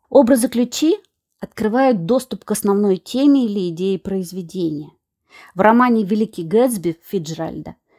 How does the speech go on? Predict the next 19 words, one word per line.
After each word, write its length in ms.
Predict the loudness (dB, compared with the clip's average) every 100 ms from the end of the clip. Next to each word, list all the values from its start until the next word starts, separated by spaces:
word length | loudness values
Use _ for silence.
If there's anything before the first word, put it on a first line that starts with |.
| _
зелёный 420 | -6 2 4 4 0
свет 380 | -4 -4 -2
на 140 | 0 -2
пристани 440 | -4 -6 -4 -4
является 540 | -2 -2 -2 -2 -6 -6
образом-ключом, 960 | -4 -2 -2 -2 -2 -8 -4 2 2
символизирующим 880 | 2 -2 -4 -4 -2 -2 -2 -4 -4
мечту 360 | -4 -6 -10 -8
Гэтсби 520 | 2 2 2 -4 -6 -4
о 100 | -8
возвращении 800 | -6 -6 -8 -8 -4 0 0
любви 500 | -2 -6 -10 -10 -8
Дейзи 680 | -6 -2 -2 -2 -6 -14 -20 _ _
и 100 | -2
в 120 | -2
более 320 | 0 2 2 2
широком 420 | -2 -4 -4 -6
смысле — 540 | -4 -4 -4 -6 -16 -16 _ -4
недостижимую 920 | -2 -2 -4 -6 -2 0 2 2